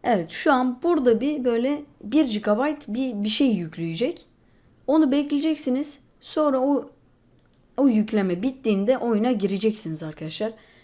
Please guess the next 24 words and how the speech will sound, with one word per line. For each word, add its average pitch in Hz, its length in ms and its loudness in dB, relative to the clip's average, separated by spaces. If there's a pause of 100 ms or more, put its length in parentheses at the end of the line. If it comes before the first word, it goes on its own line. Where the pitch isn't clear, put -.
(440)
Ve 180 300 -4 (760)
o 190 160 -2
güzelim 185 480 2 (120)
kabin 196 240 0
aksesuarlarına 175 840 -2
kapacaksınız. 190 840 -2
<laughs> - 40 -12 (460)
Evet 247 220 2
dostlar 320 260 2
şu 254 160 2
an 240 100 4
oyuna 254 260 4
girmiş 254 400 0
bulunmaktayız. 285 720 0 (440)
Oyunda 269 400 4
şu 320 180 2
an 285 160 6
yeni 302 360 4
bir 285 120 2
tır 269 120 2
aldım. 175 280 -2
Sıfır 220 420 0
bir 233 140 0
tır. 175 240 -6